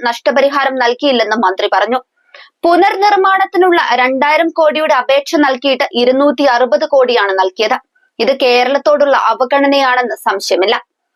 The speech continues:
ദുരന്തബാധിതരുടെ കടങ്ങൾ എഴുതി തള്ളാനുള്ള നടപടിയും ഇതുവരെ സ്വീകരിച്ചിട്ടില്ല. ദുരന്തത്തിൽ സഹായിക്കാനെത്തിയ സൈനികരുടെയും മറ്റും പണം കേന്ദ്രം ആവശ്യപ്പെടുകയാണ് പിന്നീട് ചെയ്തത്.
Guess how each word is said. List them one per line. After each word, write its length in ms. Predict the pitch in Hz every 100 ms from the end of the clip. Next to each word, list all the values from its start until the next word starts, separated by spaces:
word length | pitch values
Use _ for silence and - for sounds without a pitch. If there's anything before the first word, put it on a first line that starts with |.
| _ - -
ദുരന്തബാധിതരുടെ 960 | 214 254 254 285 285 262 277 277 269 277
കടങ്ങൾ 340 | 269 269 277 -
എഴുതി 320 | 240 254 269
തള്ളാനുള്ള 500 | 277 262 262 262 262
നടപടിയും 580 | 247 226 254 285 262 -
ഇതുവരെ 300 | 226 226 196 -
സ്വീകരിച്ചിട്ടില്ല. 640 | 208 247 208 202 226 240 247 _ _ - - -
ദുരന്തത്തിൽ 520 | 294 339 370 403 415 494
സഹായിക്കാനെത്തിയ 840 | 381 359 349 359 370 349 - 330 349 -
സൈനികരുടെയും 720 | 254 262 294 320 330 330 349
മറ്റും 260 | 302 285 320 -
പണം 260 | 254 269
കേന്ദ്രം 460 | 294 262 254 262 285
ആവശ്യപ്പെടുകയാണ് 800 | 233 233 269 302 277 240 254 220 -
പിന്നീട് 340 | 240 240 254
ചെയ്തത്. 340 | 247 - 196